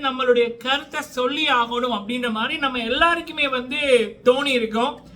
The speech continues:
அதே போலதான் நேத்து வந்து ஒரு இளைஞருடைய செயல், இலங்கை இளைஞரோட செயலை பார்த்துட்டு நான் மட்டுமில்ல, பல கிருஷ்ணா அவர்களுடைய உறவுகள்,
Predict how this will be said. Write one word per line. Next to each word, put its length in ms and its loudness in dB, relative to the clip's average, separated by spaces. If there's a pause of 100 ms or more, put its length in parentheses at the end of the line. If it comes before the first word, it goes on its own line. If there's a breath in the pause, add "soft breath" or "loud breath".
(400 loud breath)
அதே 320 2 (140)
போலதான் 440 2 (100)
நேத்து 420 -4
வந்து 260 0 (100)
ஒரு 200 6
இளைஞருடைய 680 2 (500)
செயல், 340 2 (300)
இலங்கை 440 2 (640)
இளைஞரோட 540 2 (140)
செயலை 320 4 (140)
பார்த்துட்டு 420 0 (140)
நான் 280 4
மட்டுமில்ல, 440 0 (720 loud breath)
பல 180 6 (200)
கிருஷ்ணா 320 0 (120)
அவர்களுடைய 580 0 (800)
உறவுகள், 520 4